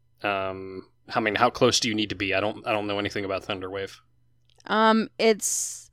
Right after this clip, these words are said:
Speaker 2: I have to ca-, it casts from me, so it's a fifteen foot cube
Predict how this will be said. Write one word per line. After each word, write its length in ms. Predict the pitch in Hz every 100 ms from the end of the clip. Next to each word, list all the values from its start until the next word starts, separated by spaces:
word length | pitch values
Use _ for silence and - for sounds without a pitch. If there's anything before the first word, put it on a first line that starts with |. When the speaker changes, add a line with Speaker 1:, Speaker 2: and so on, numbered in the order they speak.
| _ _
Speaker 2:
I 120 | 202
have 100 | 233 247
to 60 |
ca-, 260 | - 214 - _ _ _ -
it 200 | 208 -
casts 500 | 226 220 226 - -
from 260 | 214 214
me, 300 | 202 190 190
so 440 | 196 196 190 185 -
it's 220 | 190 -
a 40 | 190
fifteen 340 | 208 - 190
foot 200 | - -
cube 300 | - 160